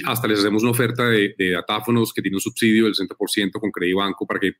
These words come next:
acepten pagos en su punto de venta. De ahí les ayudamos a vender en línea. Les pueden publicar productos, servicios y, y venderlos a, digamos que a través de chat o a través de Cívico a los usuarios de Cívico. Los capacitamos. Tenemos un, una herramienta que se llama Ovante, de uno de nuestros aliados, para que tengan capacitación en el mundo digital y capacitación financiera.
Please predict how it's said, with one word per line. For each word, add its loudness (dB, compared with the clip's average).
acepten -8
pagos 2
en 2
su -10
punto 0
de 2
venta. -10
De 0
ahí 2
les 2
ayudamos 2
a 2
vender 2
en 4
línea. 2
Les -10
pueden 2
publicar 0
productos, 2
servicios 2
y, 0
y 0
venderlos 0
a, -2
digamos -4
que -2
a -2
través 0
de 2
chat -2
o 0
a -2
través 0
de 2
Cívico 0
a -4
los 0
usuarios -2
de 2
Cívico. -2
Los 2
capacitamos. -2
Tenemos -2
un, 4
una 2
herramienta 0
que -2
se 2
llama 0
Ovante, 2
de 0
uno 4
de 0
nuestros -2
aliados, 0
para -6
que -4
tengan -2
capacitación -2
en 2
el 2
mundo 2
digital -2
y 0
capacitación -2
financiera. 0